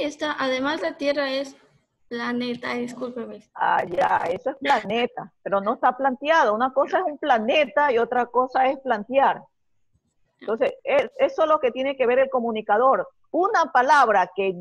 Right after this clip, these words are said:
Speaker 2: lo diga mal o lo exprese dentro de su, de su parte de reportaje distorsiona totalmente el mensaje y no va a llegar, este, al receptor inmediatamente.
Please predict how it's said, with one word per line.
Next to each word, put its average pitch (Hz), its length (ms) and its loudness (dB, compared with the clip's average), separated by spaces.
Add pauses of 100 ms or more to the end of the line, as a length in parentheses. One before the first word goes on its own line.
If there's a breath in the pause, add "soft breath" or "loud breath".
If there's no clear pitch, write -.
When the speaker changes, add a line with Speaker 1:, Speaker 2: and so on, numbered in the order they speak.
Speaker 2:
lo 208 220 2
diga 320 300 0
mal 254 340 4
o 202 100 2
lo 185 120 2
exprese 302 400 0
dentro 208 420 -2
de 196 180 -10
su, 370 480 2
de 196 140 -4
su 185 200 -12 (100)
parte 277 480 2 (240 loud breath)
de 220 80 2
reportaje 233 760 2 (240 soft breath)
distorsiona 254 580 -2
totalmente 247 800 -2
el 208 100 -6
mensaje - 440 -8 (320)
y - 80 -14
no 208 120 -4
va 240 100 4
a - 20 2
llegar, 269 500 2 (180)
este, 196 340 -6
al 185 200 0
receptor 226 680 -4
inmediatamente. 180 720 -8